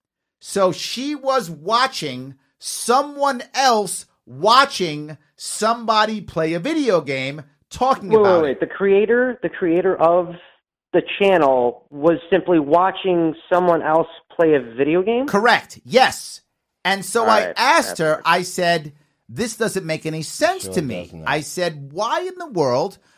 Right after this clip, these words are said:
Speaker 1: are you watching someone else watch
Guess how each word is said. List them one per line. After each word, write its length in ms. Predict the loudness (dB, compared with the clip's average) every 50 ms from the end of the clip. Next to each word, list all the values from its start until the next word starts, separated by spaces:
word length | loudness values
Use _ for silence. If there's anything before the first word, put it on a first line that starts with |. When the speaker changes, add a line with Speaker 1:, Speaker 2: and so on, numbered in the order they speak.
| _ _ _ _ 0
Speaker 1:
are 180 | 2 4 4
you 220 | 2 2 -2 -4 -4
watching 960 | -4 -4 -2 0 2 2 2 0 0 -2 -6 -6 -6 -6 -8 -8 -10 -12 _ _ _ _ _ _
someone 720 | -14 -10 -8 -2 2 2 2 2 0 0 0 0 0 0 0
else 380 | 2 4 4 4 4 0 -6
watch 800 | -10 -4 0 2 4 4 4 2 0 0 -2 -4 -4 -8 -12